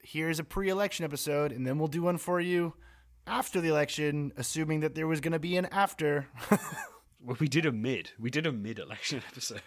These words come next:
Speaker 1: Yeah, I mean, 'cause, like,
Speaker 2: Which
Speaker 1: what
Speaker 2: I
Speaker 1: else?
Speaker 2: guess
Speaker 1: And
Speaker 2: in many ways, this is also a mid-election <laughs> episode.
Speaker 1: That's the thing. And, like, you know, obviously next week we're not gonna just continue this because, like,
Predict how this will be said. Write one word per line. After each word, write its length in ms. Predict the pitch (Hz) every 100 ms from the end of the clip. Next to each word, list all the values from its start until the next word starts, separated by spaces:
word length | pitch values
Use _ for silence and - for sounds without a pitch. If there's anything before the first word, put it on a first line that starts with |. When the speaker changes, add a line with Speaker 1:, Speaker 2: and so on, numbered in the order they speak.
| 156 - -
Speaker 1:
Yeah, 340 | 208 233 240 127
I 20 |
mean, 160 | 170 165
'cause, 160 | 185 170
like, 160 | 190
Speaker 2:
Which 60 | 175
Speaker 1:
what 80 | 208
Speaker 2:
I 40 |
Speaker 1:
else? 80 | 214
Speaker 2:
guess 120 | 233
Speaker 1:
And 80 | 185
Speaker 2:
in 140 | 170
many 160 | 165 190
ways, 240 | 156 127
this 180 | 135 131
is 100 | 123
also 340 | 110 120 - 113
a 20 |
mid-election 540 | 101 90 85 110 107 -
<laughs> 20 |
episode. 300 | - 135 131 - -
Speaker 1:
That's 160 | 196 202
the 100 | 214
thing. 300 | 247 294 180
And, 100 | 156
like, 160 | 160 - 143
you 100 | 165
know, 100 | 156
obviously 360 | 160 196 190
next 240 | 165 160 160
week 140 | 151
we're 80 | 143
not 140 | 139
gonna 180 | 143 127
just 160 | 120 -
continue 340 | 113 117 120
this 160 | 135 -
because, 320 | - 113 -
like, 340 | 107 104 -